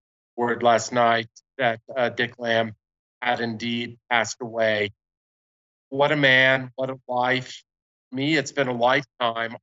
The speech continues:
almost. Uh, I think I was eighteen or nineteen when I first met Dick, when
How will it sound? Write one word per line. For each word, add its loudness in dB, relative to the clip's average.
almost. -4
Uh, -4
I 0
think -6
I 2
was -4
eighteen -10
or -2
nineteen -4
when 0
I 0
first -14
met -2
Dick, -2
when -6